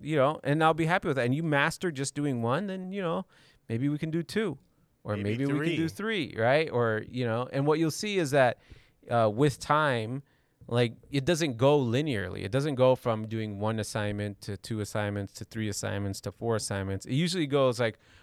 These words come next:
Speaker 1: "Oh, I'm doing one assignment. I'm getting comfortable. I do two assignments now. I'm getting comfortable. Yeah, I'm gonna go to four assignments. And then now I'm gonna do to eight assignments," right?
Speaker 2: Yeah.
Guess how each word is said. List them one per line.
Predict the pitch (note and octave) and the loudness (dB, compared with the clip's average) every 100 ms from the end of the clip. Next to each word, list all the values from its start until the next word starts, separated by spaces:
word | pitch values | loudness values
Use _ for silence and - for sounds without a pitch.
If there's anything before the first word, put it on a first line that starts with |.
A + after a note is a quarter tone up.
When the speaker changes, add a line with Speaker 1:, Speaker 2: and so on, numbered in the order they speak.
| _ | _
Speaker 1:
"Oh, | C#3 | -2
I'm | D3 | -2
doing | B2 A#2+ A2 | 0 -2 -2
one | G#2+ | -2
assignment. | G#2+ - G#2+ A2 A#2 | -2 -2 -2 -2 -2
I'm | E2+ | -2
getting | G#2 G#2 G2+ | -4 -4 -4
comfortable. | A2+ G#2 - A2 A2+ | -6 -6 -6 -2 0
I | A2+ | 2
do | G#2 G#2+ | 0 -4
two | - A2 | -4 -2
assignments | G#2+ - G#2+ A2 A2 - | -2 -2 -4 -2 -4 -4
now. | A2 | -4
I'm | G#2+ | -4
getting | G#2 G#2 | -4 -6
comfortable. | G2+ G#2+ G#2+ A2+ A2+ A2+ - _ - | -6 -8 -8 -6 -4 -4 -8 _ -10
Yeah, | B2+ | -4
I'm | A#2+ | -2
gonna | B2+ | -2
go | A#2 A2+ | 0 -2
to | |
four | F#2+ - G#2+ A2 | -2 -2 0 0
assignments. | - G2+ F#2+ F#2+ F#2+ G2 | -2 -4 -4 -6 -8 -8
And | A2 | -6
then | G#2 | -4
now | A2 A#2+ | -2 -4
I'm | A2+ | -4
gonna | A2+ | -6
do | G#2+ G#2+ | -4 -4
to | G#2+ | -4
eight | A2 G#2+ | -6 -6
assignments," | - G2+ G2+ - - B2 | -8 -8 -8 -8 -8 -2
right? | G#2 G#2 | 0 0
Speaker 2:
Yeah. | F2+ | -2